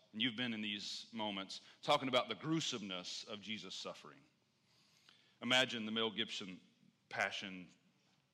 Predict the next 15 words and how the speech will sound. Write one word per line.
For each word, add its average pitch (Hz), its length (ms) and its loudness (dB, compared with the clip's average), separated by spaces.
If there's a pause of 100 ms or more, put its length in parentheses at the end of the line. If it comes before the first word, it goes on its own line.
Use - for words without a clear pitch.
(140)
narrated. 107 580 0 (1300)
And 185 140 4
Billy 190 220 10
Dick 175 340 8 (240)
is, 120 400 6
I 120 40 -4
mean, 104 100 -6
he's 107 100 -4
six - 340 4
years 123 160 -2
old, 143 360 4 (360)
sitting 135 360 4
with 135 100 4
the 120 120 6
adults, 117 460 4